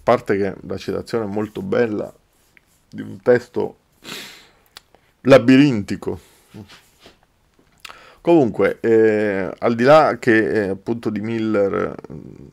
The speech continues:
se ne può parlare, se ne, se ne è già parlato, ma se ne può parlare in modo molto più approfondito di quello che si deve fare qui, ehm, si può,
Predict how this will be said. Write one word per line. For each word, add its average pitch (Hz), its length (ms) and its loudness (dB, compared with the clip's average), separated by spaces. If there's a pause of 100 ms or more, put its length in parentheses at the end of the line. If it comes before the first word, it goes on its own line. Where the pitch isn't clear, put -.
(380)
se - 160 -2
ne 107 80 0
può 104 200 0
parlare, 101 540 0
se 101 140 -6
ne, 98 140 -8
se 107 120 -8
ne 101 80 -6
è 101 40 -8
già 107 160 -2
parlato, 101 540 -6
ma 98 80 -14
se - 120 -8
ne 92 140 -14
può 104 140 -8
parlare 98 480 -6
in 95 80 -12
modo 98 280 -8
molto 107 340 -8
più 95 140 -10
approfondito 95 800 -12
di - 120 -18
quello 98 260 -2
che 101 100 -10
si 101 300 -12
deve 104 420 0
fare 101 320 -8
qui, 104 340 -14 (2000)
ehm, 113 680 4 (1500)
si 151 160 -6
può, 170 280 4